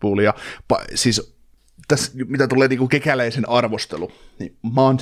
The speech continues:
aivan raivona, niin kuin oli esimerkiksi Teemu Selänne aivan raivona, esimerkiksi Pärnäsen Antin kommentista Twitterissä siitä, ja näitten suomalaisten, monien suomalaisten toimittajien tai sellaisten ihmisten puheista, ketkä on seurannut N H L pidempään tai seuraa jääkiekkoa,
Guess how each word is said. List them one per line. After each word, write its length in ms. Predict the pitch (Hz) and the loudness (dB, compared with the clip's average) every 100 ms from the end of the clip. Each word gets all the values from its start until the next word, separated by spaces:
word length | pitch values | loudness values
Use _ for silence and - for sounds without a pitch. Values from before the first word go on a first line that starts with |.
| 135 | 0
aivan 480 | 135 143 110 107 104 | 0 2 0 -2 0
raivona, 460 | 113 110 107 92 101 | 2 2 0 -4 -8
niin 140 | 107 110 | -6 -2
kuin 100 | 170 | 2
oli 60 | |
esimerkiksi 380 | 143 139 120 123 | 2 2 0 0
Teemu 240 | 147 123 110 | 0 0 -2
Selänne 360 | 127 113 98 | 0 0 0
aivan 260 | 104 101 107 | 0 0 0
raivona, 480 | 107 104 101 80 - | 2 2 0 -6 -6
esimerkiksi 380 | - 135 135 | -2 0 0
Pärnäsen 360 | - 131 110 110 | 0 0 2 0
Antin 240 | 104 101 | 0 -2
kommentista 480 | - 104 90 - - | -6 -6 -6 -12 -14
Twitterissä 420 | 98 - - - | -16 -14 -16 -14
siitä, 220 | - 87 - - - - | -12 -14 -16 -20 -20 -12
ja 160 | - 95 | -6 -6
näitten 340 | - 107 - 113 | -4 -6 -4 2
suomalaisten, 540 | 123 113 107 101 107 | 2 4 2 0 -2
monien 240 | 120 170 160 | 0 2 2
suomalaisten 520 | 156 143 113 - 107 | 2 2 0 0 0
toimittajien 580 | 123 117 110 110 107 104 | 2 2 0 0 0 0
tai 120 | 110 | 2
sellaisten 420 | 127 127 123 110 - - - 135 | 4 2 0 -6 -6 -20 -20 -2
ihmisten 480 | 135 139 131 - 107 | 2 4 2 0 -4
puheista, 340 | 117 127 123 - | 0 0 0 -4
ketkä 220 | - 110 | -4 -2
on 60 | |
seurannut 440 | 101 120 113 101 110 | 2 2 2 0 0
N 60 | |
H 40 | 113 | 2
L 300 | 95 92 95 | -2 -2 -6
pidempään 360 | 113 104 85 87 | -2 -2 -2 -6
tai 100 | 95 | -6
seuraa 340 | - 117 104 | 2 4 4
jääkiekkoa, 680 | 98 104 90 - - - - | 2 0 -2 -6 -12 -14 -16